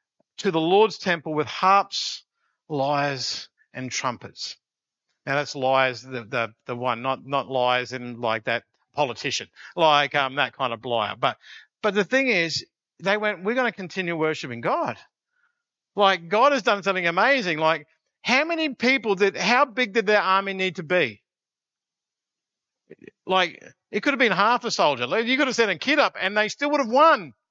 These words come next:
Why? Because the battle belonged to God. And so the people went up and, and they would have been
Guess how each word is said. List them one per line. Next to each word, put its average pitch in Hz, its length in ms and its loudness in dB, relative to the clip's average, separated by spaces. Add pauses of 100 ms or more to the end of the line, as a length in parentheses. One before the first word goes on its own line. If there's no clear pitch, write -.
(360)
Why? 208 200 2
Because 220 180 -6
the 196 80 -8
battle 202 240 2
belonged 185 340 -2
to 156 80 -10
God. 175 320 -2 (1400)
And 196 220 -2
so 202 180 2
the 190 100 -4
people 247 360 0
went 214 180 4
up 190 220 2
and, 190 180 -2
and 190 240 0
they 208 140 4
would 220 160 -2
have 214 80 0
been 185 400 -2